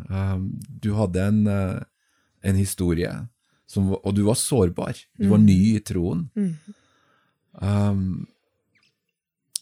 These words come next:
Speaker 1: hvor tenker du i dag, hvis du, hvis du skulle sett tilbake, er det en, er det en annen plass du skulle ønske du hadde søkt, eller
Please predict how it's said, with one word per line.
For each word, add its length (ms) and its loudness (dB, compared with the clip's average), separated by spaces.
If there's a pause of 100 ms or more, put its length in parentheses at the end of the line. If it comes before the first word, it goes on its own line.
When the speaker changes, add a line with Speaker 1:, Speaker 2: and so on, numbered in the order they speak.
(180)
Speaker 1:
hvor 160 0
tenker 320 -2
du 140 2
i 60 0
dag, 400 0
hvis 180 -6
du, 120 -6
hvis 180 -4
du 60 -10
skulle 180 -8
sett 200 -8
tilbake, 460 -4 (880)
er 140 -4
det 120 -2
en, 360 -2
er 140 -4
det 80 0
en 40 2
annen 140 0
plass 300 -6
du 80 -10
skulle 240 -2
ønske 160 -8
du 80 -2
hadde 140 -2
søkt, 540 -4
eller 180 -2